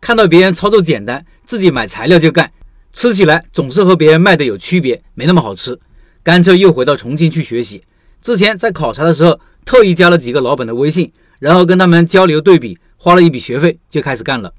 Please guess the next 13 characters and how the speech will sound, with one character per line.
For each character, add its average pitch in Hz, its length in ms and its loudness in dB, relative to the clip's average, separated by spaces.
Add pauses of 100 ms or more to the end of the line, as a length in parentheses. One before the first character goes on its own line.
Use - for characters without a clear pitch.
(500)
学 208 180 4
完 220 160 4
回 214 140 4
来 214 120 4
开 202 220 0
店 208 160 2
还 151 80 0
是 160 100 -2
比 127 80 -4
较 135 140 -2
顺 165 240 0
利 123 80 -4
的， 92 180 -14